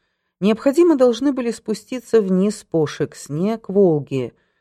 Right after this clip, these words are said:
отсюда вниз по Волге до Которости и ею вверх до Ростова. Если этот водный путь служил для враждебных нападений,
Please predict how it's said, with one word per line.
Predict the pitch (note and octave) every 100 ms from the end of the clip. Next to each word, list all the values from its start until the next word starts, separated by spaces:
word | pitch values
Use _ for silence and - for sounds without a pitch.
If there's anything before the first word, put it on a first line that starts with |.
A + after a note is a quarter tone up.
| _
отсюда | D3+ D3+ A3 F#3+ F#3
вниз | F3 D#3 -
по | - C3+
Волге | G#3+ C#4 A3+ F#3
до | G#3 A3
Которости | - F#3+ E3 D3 C#3 - - C#3 B2+ - _ _ _ _ _
и | F3+ E3+ D3+
ею | D3 D3 D#3+ F3 C#4 D4
вверх | D3 C#3+ F3 A3+ -
до | D3+ D#3
Ростова. | D#3+ D#3+ - - A#2+ G#2+ - _ _ _ _ _ _ _ _ _ _ _ _
Если | F3+ F#3+ A3 D3+ G#3
этот | G3+ F#3+
водный | F#3 F#3+ F#3 F#3+
путь | - E3
служил | - D3+ D3 E3 D3+
для | D3 D3+
враждебных | D3 D3 C#3+ D#3+ C#3 C#3 -
нападений, | C#3+ C#3+ C#3 F#3 C4 F#3+ A#2+ -